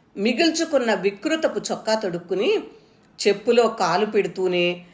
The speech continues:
చుట్టుపక్కల గోడలని దాటి మరీ వెతుక్కునే ఆకలి చూపులు. అంతటితో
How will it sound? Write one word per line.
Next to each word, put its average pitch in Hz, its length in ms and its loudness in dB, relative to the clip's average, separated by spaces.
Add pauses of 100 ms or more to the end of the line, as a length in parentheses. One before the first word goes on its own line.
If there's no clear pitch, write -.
(300)
చుట్టుపక్కల 285 680 2
గోడలని 202 420 2
దాటి 175 640 0 (220)
మరీ 180 440 0
వెతుక్కునే 175 800 -4 (120)
ఆకలి 175 460 -2 (120)
చూపులు. 170 360 -2 (920)
అంతటితో 285 580 0